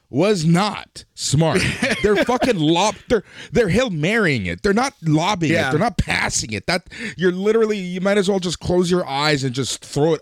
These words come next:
Speaker 1: up in the air, and whatever team catches it, catches it, right? Like, that's,
Speaker 2: Well, that's
Speaker 1: that's, that's the
Speaker 2: basically what it
Speaker 1: thing.
Speaker 2: was.
Speaker 1: That's literally
Speaker 2: Yeah.
Speaker 1: what it was. Um, not literally, but that space, yeah. Uh, you know what I mean. But, yeah, like, but I'm all for the use of laterals and all that f-, fun stuff, especially now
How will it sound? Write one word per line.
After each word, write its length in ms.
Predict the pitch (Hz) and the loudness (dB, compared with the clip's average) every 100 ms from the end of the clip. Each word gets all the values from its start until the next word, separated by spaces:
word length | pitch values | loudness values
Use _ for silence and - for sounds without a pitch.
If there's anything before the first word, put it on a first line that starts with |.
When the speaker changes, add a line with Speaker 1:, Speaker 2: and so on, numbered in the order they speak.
| - | -4
Speaker 1:
up 200 | 151 180 | -4 -2
in 120 | 156 | -2
the 160 | 139 147 | -2 0
air, 100 | 131 | -2
and 140 | 107 - - | -4 -10 -10
whatever 380 | 120 165 202 | -4 0 0
team 220 | 175 233 208 | 0 0 0
catches 500 | - 196 254 202 196 | -2 -2 -4 -6 -6
it, 100 | 196 | -4
catches 540 | - 170 - 120 98 | -4 -2 -4 -8 -10
it, 160 | 87 78 | -10 -2
right? 260 | 117 175 - - - | 0 0 -6 -20 -6
Like, 180 | 131 135 | -4 -2
that's, 240 | 151 175 | -2 0
Speaker 2:
Well, 140 | 214 277 | 2 2
that's 180 | 330 254 | 0 0
Speaker 1:
that's, 100 | 311 | -2
that's 120 | - | 0
the 80 | 392 | 0
Speaker 2:
basically 160 | 294 | 2
what 80 | 277 | 2
it 80 | 262 | 2
Speaker 1:
thing. 40 | |
Speaker 2:
was. 240 | 254 381 170 | 0 0 0
Speaker 1:
That's 180 | 123 110 | -2 -2
literally 340 | 143 185 135 | 0 0 0
Speaker 2:
Yeah. 120 | 160 | -2
Speaker 1:
what 100 | 107 | -2
it 80 | 82 | -4
was. 320 | 71 73 - - - - - | -6 -6 -10 -12 -20 -16 -2
Um, 500 | 131 135 135 131 107 104 | 0 0 -2 -10 -18 -8
not 220 | 156 180 | -2 -2
literally, 400 | 92 110 101 76 | 0 0 -2 -4
but 160 | 82 104 | -4 -2
that 240 | 120 101 - | -2 -6 -6
space, 380 | - 139 120 | -2 -2 -2
yeah. 220 | 117 92 76 - _ | -4 -4 -6 -18 _
Uh, 100 | 127 | -6
you 220 | 127 156 160 | -6 -4 -2
know 100 | 104 | -2
what 120 | 76 | -6
I 40 | |
mean. 260 | 80 87 110 | -12 -14 -4
But, 220 | 185 170 | -2 0
yeah, 200 | 185 233 123 | 0 -2 0
like, 240 | 135 - _ _ - _ | -2 -2 _ _ -20 _
but 180 | 147 180 | -2 -2
I'm 200 | 175 226 | 0 -2
all 220 | 262 233 | 2 2
for 240 | 185 196 214 | 2 0 2
the 100 | 156 | 0
use 200 | 151 156 | 0 -2
of 100 | 135 | -2
laterals 580 | 170 208 165 117 113 110 | 0 0 -2 -4 -2 -2
and 140 | 117 | -2
all 160 | 117 92 | -2 -2
that 180 | 92 | -4
f-, 320 | - - - - | -6 -18 -18 -10
fun 300 | 135 165 170 | -2 -2 -2
stuff, 320 | - 104 120 | -4 -6 -6
especially 520 | 120 202 240 294 226 | -6 -4 -4 -4 -2
now 280 | 156 160 | -2 -2